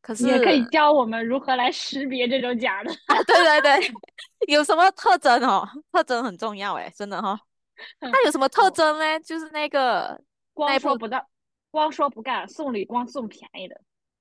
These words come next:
Speaker 1: 可是那女生那时候她又分辨不出什么是好牌的东西。像我们，我是，我，我觉得我是分辨不出什么好牌的人。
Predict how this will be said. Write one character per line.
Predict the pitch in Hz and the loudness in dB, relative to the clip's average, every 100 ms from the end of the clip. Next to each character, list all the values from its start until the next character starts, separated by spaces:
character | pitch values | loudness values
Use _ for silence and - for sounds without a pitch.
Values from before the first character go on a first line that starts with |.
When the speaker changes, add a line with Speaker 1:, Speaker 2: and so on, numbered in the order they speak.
| _ _ _ _ _ _ _ _ _ _ _ _ | _ _ _ _ _ _ _ _ _ _ _ _
Speaker 1:
可 | 240 | -4
是 | |
那 | 359 440 | -2 -4
女 | 285 | -6
生 | 220 269 | -6 -4
那 | |
时 | 311 | -2
候 | 247 | -4
她 | 254 | -4
又 | 277 | -6
分 | 302 254 | -8 -8
辨 | 240 262 | -6 -6
不 | 247 | -6
出 | - 262 | -8 -10
什 | 214 | -10
么 | 175 175 | -12 -10
是 | |
好 | 233 - 156 | -8 -2 -4
牌 | - 160 151 | -2 -4 -4
的 | 175 | -6
东 | 175 170 | -10 -14
西。 | 170 175 165 160 214 | -14 -10 -8 -8 -4
像 | 320 302 | 0 0
我 | |
们， | 214 220 - - - - | 0 -2 -6 -20 -18 -2
我 | 233 | 0
是， | 233 415 370 | 2 4 4
我， | 233 220 | 4 2
我 | 214 | 2
觉 | 285 | 2
得 | 302 | 0
我 | 254 | 0
是 | 285 | -2
分 | - 240 | -2 0
辨 | 277 | 0
不 | 285 | 0
出 | 294 | -4
什 | 277 | -8
么 | 202 | -8
好 | 214 170 | -6 -6
牌 | 220 196 | -6 -10
的 | 175 | -8
人。 | - | -10